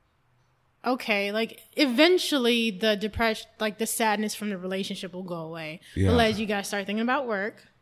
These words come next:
Speaker 1: what do you wanna do? Do you kinda just wanna wait around and wait for the next artist, or
Speaker 2: Do you want something new?
Speaker 1: do I want something new? And I've,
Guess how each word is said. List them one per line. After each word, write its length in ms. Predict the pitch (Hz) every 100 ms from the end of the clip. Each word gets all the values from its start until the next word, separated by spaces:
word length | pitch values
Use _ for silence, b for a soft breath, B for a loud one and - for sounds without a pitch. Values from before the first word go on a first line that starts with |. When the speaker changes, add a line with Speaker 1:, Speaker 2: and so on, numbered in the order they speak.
| _ _ _ _ _ _ _ _ _ -
Speaker 1:
what 140 | 196 262
do 60 |
you 80 | 247
wanna 220 | 247 202
do? 220 | 180 165
Do 80 | 156
you 260 | 160 165 170 -
kinda 760 | - - 277 294 294 285 269 226 220
just 220 | 226 226 226
wanna 300 | 214 185 175
wait 180 | 220
around 520 | 202 233 277 285 285 285
and 80 | 254
wait 160 | 254
for 80 | -
the 60 | 262
next 260 | 254 254 -
artist, 400 | 254 247 254 214
or 380 | 208 202 196 b b b b
Speaker 2:
Do 60 | 107
you 40 |
want 140 | 101 95
something 340 | 104 98 92
new? 460 | 104 127 131 127 123
Speaker 1:
do 120 | 226
I 80 | 226
want 240 | 214 202
something 340 | - 196 190 202
new? 280 | 240 277 208
And 140 | 190
I've, 200 | 196 196